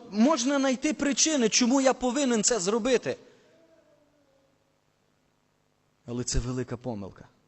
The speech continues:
Ніколи це до добра не приведе. І я думаю, до кінця своїх днів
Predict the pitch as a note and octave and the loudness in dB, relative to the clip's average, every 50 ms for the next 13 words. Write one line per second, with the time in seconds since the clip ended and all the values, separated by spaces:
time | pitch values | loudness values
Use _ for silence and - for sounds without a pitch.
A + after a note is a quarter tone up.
0 | _ _ _ _ _ _ _ _ _ _ _ _ _ _ - - - - _ _ | _ _ _ _ _ _ _ _ _ _ _ _ _ _ -20 -20 -20 -20 _ _
1 | _ _ _ _ _ _ _ _ _ _ _ _ _ _ _ _ _ _ _ _ | _ _ _ _ _ _ _ _ _ _ _ _ _ _ _ _ _ _ _ _
2 | _ _ _ _ _ _ _ _ _ _ _ _ _ _ - - - - D3+ E3+ | _ _ _ _ _ _ _ _ _ _ _ _ _ _ -20 -20 -10 -4 -2 0
3 | E3+ D#3+ - F3 F3+ E3+ C3+ A#2 A2 F#2+ - - - - - - - - - - | 0 0 -2 -2 -2 -2 -2 -2 -4 -4 -4 -4 -4 -6 -12 -20 -20 -20 -18 -18
4 | - - - - - _ _ _ _ _ _ _ _ - - D#3 D3 B2+ C#3 B2+ | -16 -16 -18 -18 -20 _ _ _ _ _ _ _ _ -6 -4 -4 -2 -2 -2 -2
5 | A#2+ C3+ B2+ C#3 D3 D3+ D3+ C#3 A2 - - - _ _ _ _ _ _ _ _ | -2 -2 -2 0 0 -2 -2 -4 -6 -10 -16 -20 _ _ _ _ _ _ _ _
6 | _ _ _ - C#3+ C#3+ C#3 C3+ - C#3 C3+ C3 B2+ B2 B2 A#2 G2 F2+ - - | _ _ _ -6 -2 -2 -2 0 0 0 0 0 0 0 0 -2 -4 -4 -8 -16
7 | - - - - - - - - - - _ _ _ _ _ _ _ - - - | -18 -18 -18 -20 -20 -20 -20 -20 -20 -20 _ _ _ _ _ _ _ -20 -18 -16
8 | - - - G#3 B3+ D4+ D4+ B3 E4 E4+ E4+ D#4+ C#4+ C4 B3+ A3+ F3+ C#3 - - | -2 2 4 6 6 6 4 2 0 2 2 2 0 2 2 0 0 -2 -4 -12
9 | - - - _ _ _ _ _ _ _ _ _ C#3 F#3 F#3+ A#3+ B3 A#3+ - D4+ | -20 -20 -20 _ _ _ _ _ _ _ _ _ -6 -4 0 0 0 0 0 -2
10 | C#4 B3 - - C4 B3+ A#3+ A#3+ A3 F3+ F3 G3 A3+ G#3 F3 C#3 A2 - - | -2 -2 -4 -4 -4 -2 -2 -2 -2 -2 -2 0 0 0 0 0 -2 -6 -12